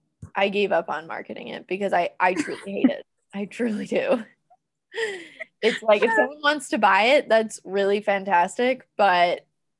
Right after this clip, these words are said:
Speaker 1: I, I can't rely on that. It just drives me crazy.
Speaker 2: This is why people get paid to do marketing.
Speaker 1: I know. I know.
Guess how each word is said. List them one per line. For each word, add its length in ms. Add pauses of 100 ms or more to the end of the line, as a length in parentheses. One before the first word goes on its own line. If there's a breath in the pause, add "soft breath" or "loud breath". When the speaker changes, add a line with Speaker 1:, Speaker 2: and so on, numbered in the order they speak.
Speaker 1:
I, 200
I 140
can't 260
rely 320
on 80
that. 140
It 80
just 180
drives 280
me 100
crazy. 600 (580)
Speaker 2:
This 120
is 60
why 160
people 240
get 160
paid 200
to 80
do 100
marketing. 560 (680)
Speaker 1:
I 140
know. 400 (340)
I 100
know. 280